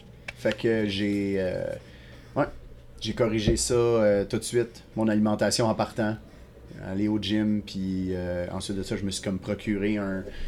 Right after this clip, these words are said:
un C pap, là, c'est une, la fameuse machine pour respirer pendant la nuit, parce que c'est, c'est, honnêtement, ça m'a vraiment aidé, tu sais, euh, je me sentais plus en f-, en forme le lendemain, fait que plus que je me sentais en forme, plus que j'étais capable de, de, d'aller au gym puis de prendre soin de moi, tu sais.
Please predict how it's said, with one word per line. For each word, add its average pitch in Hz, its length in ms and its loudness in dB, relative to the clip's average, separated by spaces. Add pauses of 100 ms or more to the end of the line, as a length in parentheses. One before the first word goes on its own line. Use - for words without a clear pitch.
(240)
un 107 120 0
C 110 320 0
pap, 117 300 2
là, 117 180 2
c'est 110 160 0
une, 101 200 0
la 101 120 -2
fameuse 110 500 2
machine 113 640 2
pour 113 220 2
respirer 110 760 2
pendant 110 240 0
la 104 120 0
nuit, 107 200 2
parce 104 220 0
que 104 60 -4
c'est, - 200 -6 (200)
c'est, - 100 0
honnêtement, 110 340 2
ça 110 100 -2
m'a 104 140 2
vraiment 110 240 2
aidé, 107 420 2
tu 117 80 -6
sais, 123 160 2
euh, 98 280 0 (1040)
je 113 140 0
me 110 60 4
sentais 110 260 0
plus 123 200 0
en 117 120 4
f-, - 200 -2
en 113 160 4
forme 123 220 2
le 117 80 4
lendemain, 104 400 2
fait - 180 -2
que - 40 -6 (360)
plus 117 160 0
que 123 100 0
je 113 80 0
me 113 60 0
sentais 113 300 2
en 104 100 2
forme, 113 260 2
plus 113 160 -4
que - 80 -6
j'étais 104 160 -4
capable 104 320 0
de, 98 200 0
de, 95 240 -2
d'aller 101 280 0
au 104 80 2
gym 104 200 0
puis - 100 -8
de - 40 -18
prendre 101 200 -4
soin 101 160 -2
de 98 60 -2
moi, 117 220 -4
tu - 80 -10
sais. - 40 -12